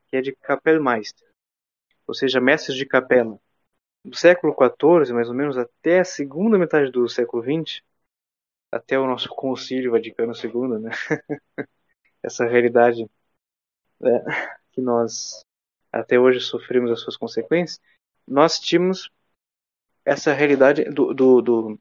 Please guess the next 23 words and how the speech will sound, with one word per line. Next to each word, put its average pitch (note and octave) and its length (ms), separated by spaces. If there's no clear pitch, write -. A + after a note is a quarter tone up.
do B2 200
mestre C#3+ 340
de C#3 100
capela, C#3 480
né, A2 100
do A2 60
Kapellmeister, A#2+ 800
né, - 120
que D3 120
era D3+ 280
um D#3 160
músico D3 400
contratado, D3+ 920
que - 140
era C3+ 320
pago, A#2+ 580
ou - 80
seja, - 380
toda A#2+ 160
pessoa B2+ 200
que C3+ 100
é B2+ 40
paga B2+ 460